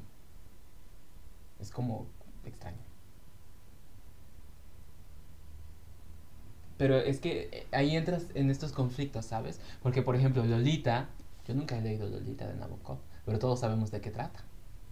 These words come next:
Todos sabemos de qué trata. Y aún así es considerada una de las grandes obras literarias,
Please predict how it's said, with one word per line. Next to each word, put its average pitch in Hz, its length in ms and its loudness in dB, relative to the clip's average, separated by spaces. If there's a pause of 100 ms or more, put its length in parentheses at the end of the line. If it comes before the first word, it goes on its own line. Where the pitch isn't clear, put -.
(3250)
Todos 131 240 2
sabemos 110 340 2
de 104 100 -4
qué - 100 -6
trata. - 320 -6 (1200)
Y 120 120 4
aún 120 220 8
así 131 220 8
es 131 80 6
considerada 120 480 6
una 131 160 6
de 135 60 8
las 113 120 4
grandes 110 360 4
obras 113 400 0 (460)
literarias, 107 680 -2